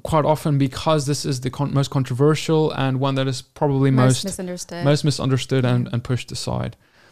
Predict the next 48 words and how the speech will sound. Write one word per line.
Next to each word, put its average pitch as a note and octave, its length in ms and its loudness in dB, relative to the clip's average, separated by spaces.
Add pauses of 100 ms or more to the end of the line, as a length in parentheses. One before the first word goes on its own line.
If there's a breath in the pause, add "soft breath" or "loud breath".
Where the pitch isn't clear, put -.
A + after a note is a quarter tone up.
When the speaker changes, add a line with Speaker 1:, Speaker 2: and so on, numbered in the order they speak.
(300 soft breath)
Speaker 1:
And D3 340 0 (280)
I D3+ 100 4
believe D#3 460 2
that D3+ 240 2
this C#3+ 180 -2
is, D3+ 240 -4
uh, C3+ 100 -2
like, C#3+ 240 -2
a D3 120 -4
gateway. C3 720 -2 (120)
Speaker 2:
Mm. G3+ 200 -8
Speaker 1:
If C#3 200 0
you F3+ 500 2 (500 loud breath)
reject D3+ 840 0 (200)
one E3 380 2
part E3 360 4
of D3+ 140 2
the D3+ 80 4
Holy C#3+ 220 4
Spirit, C3+ 540 0
you C3 340 0
reject C#3+ 460 2
a - 100 -2
large C3+ 380 0
part C3 220 -4
of A#2 80 -4
him B2 160 0
in A#2+ 100 0
your A#2 180 -2
life. A#2 440 -8 (360)
Because C3 360 0
you C#3+ 100 4
will D3 120 4
find E3 460 2
that C#3+ 120 2
if - 240 -2
you D3 140 0
understand C#3+ 580 -2
the E3 60 -2
gift D3 240 -6
of C3+ 80 -4
tongues, D3 260 0
you C3 60 -2
will B2+ 100 0
suddenly D#3 400 0
start D3+ 240 0
understanding C#3 500 2
the B2+ 40 2